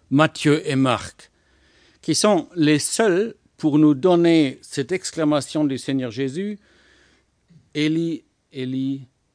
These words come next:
lama sabachthani ? Mon Dieu, mon Dieu, pourquoi m'as-tu abandonné ? »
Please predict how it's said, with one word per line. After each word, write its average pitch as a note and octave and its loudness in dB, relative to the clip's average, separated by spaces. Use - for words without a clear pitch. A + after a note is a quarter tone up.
lama B2 -6
sabachthani ? F#2+ -14
Mon A#2 -4
Dieu, A#2+ -4
mon A2 -6
Dieu, G2+ -12
pourquoi G#2+ -14
m'as-tu G2+ -16
abandonné ? » F#2+ -14